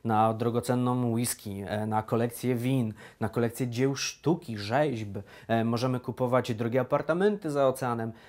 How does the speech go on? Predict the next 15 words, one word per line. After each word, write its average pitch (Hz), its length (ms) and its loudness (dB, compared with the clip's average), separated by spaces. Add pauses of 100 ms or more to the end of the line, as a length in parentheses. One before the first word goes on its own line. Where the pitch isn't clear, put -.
a 139 80 4
jednocześnie 180 480 -2
możemy 156 320 -2
poszukiwać 139 460 -6
rozwiązań 135 540 -2 (220)
opartych 147 480 2
o 127 60 0
twarde, 143 520 6
bezpieczne, 135 720 -4 (200)
em, 123 800 2
formy 139 340 2
lokowania, 131 500 0
jak 123 180 -2
złoto 123 260 -4
czy 120 220 -2